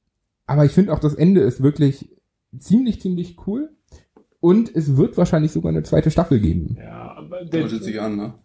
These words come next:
Speaker 2: Ja, und der, aber was, was auch so ein bisschen, was ich am Anfang ein bisschen schwierig fand, war,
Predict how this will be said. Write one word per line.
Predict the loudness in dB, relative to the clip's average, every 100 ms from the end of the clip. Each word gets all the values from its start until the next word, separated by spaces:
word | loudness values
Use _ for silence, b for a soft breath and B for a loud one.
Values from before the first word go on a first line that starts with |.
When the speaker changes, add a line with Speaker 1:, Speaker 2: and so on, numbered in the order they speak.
| -16
Speaker 2:
Ja, | -14 -14
und | -10 -4
der, | -2
aber | 0 0
was, | 0 2
was | 2
auch | 4 2
so |
ein | 0
bisschen, | 0 -2 -2 B B B B -6
was | -4
ich |
am | -4
Anfang | -2 -2 -2
ein |
bisschen | -2 -2
schwierig | -2 -2 -2
fand, | -4 -4
war, | -6